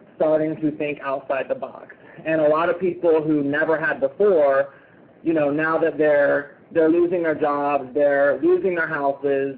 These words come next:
you know, there's almost this force, force now that people have to start thinking outside of the box. And, you know, so we had some, some great conversations and some great feedback from a lot of people. That being said, you know, we had the people who said,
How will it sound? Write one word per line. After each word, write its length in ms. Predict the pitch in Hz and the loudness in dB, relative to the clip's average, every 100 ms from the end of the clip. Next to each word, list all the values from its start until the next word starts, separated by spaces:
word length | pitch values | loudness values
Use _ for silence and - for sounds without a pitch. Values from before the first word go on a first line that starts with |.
| - | -12
you 100 | 156 | -8
know, 220 | 151 147 139 | -4 -2 0
there's 200 | 151 143 | -2 0
almost 320 | 165 165 160 131 | -2 -2 -4 -2
this 220 | 147 143 - - - - - - | 0 0 -2 -14 -20 -20 -20 -4
force, 380 | 180 180 170 170 - - - - _ _ | 0 4 4 0 -6 -20 -20 -20 _ _
force 300 | 196 190 175 165 | 0 2 2 -2
now 260 | 151 147 | -8 -4
that 140 | 143 - | -4 -2
people 240 | 160 151 | -2 -2
have 220 | 151 151 | -2 -4
to 100 | 151 | -4
start 220 | - 131 123 | -2 -2 -2
thinking 340 | 135 131 127 | -8 -8 -8
outside 440 | 123 107 - 123 | -6 -6 -4 -6
of 80 | 120 | -6
the 60 | 120 | -6
box. 440 | - 160 - - - - - - - - | -2 -2 -4 -12 -20 -20 -20 -20 -20 -4
And, 220 | 170 175 | -2 0
you 60 | 175 | 0
know, 200 | 156 156 | 0 0
so 80 | 180 | 0
we 140 | 180 | 0
had 320 | 190 185 180 202 | 0 -2 -2 -2
some, 340 | 185 180 170 | 0 0 -2
some 140 | 196 180 | -4 -2
great 240 | 190 185 | -2 -2
conversations 600 | 196 190 185 196 214 196 | -4 -4 -4 -4 -4 -6
and 100 | 165 156 | -8 -8
some 140 | 165 | -4
great 280 | 160 175 175 | -2 -2 -4
feedback 400 | 175 175 156 - | -6 -2 -4 -4
from 140 | 156 | -4
a 60 | 151 | 0
lot 200 | 147 143 | 2 2
of 100 | 143 | -2
people. 420 | 208 170 107 - - - - - | -6 -4 -6 -8 -14 -20 -20 -6
That 200 | 175 175 | -2 -2
being 260 | 156 147 139 | -2 -4 -4
said, 520 | 226 165 147 147 147 - - - | -2 0 2 0 -4 -18 -20 -6
you 80 | 170 | 0
know, 140 | 160 | 2
we 120 | 160 | 2
had 200 | 165 165 | 0 -2
the 60 | 165 | -2
people 340 | 175 170 156 | 0 2 0
who 140 | 156 151 156 | 0 -2 0
said, 440 | 147 143 139 143 | 0 2 0 -4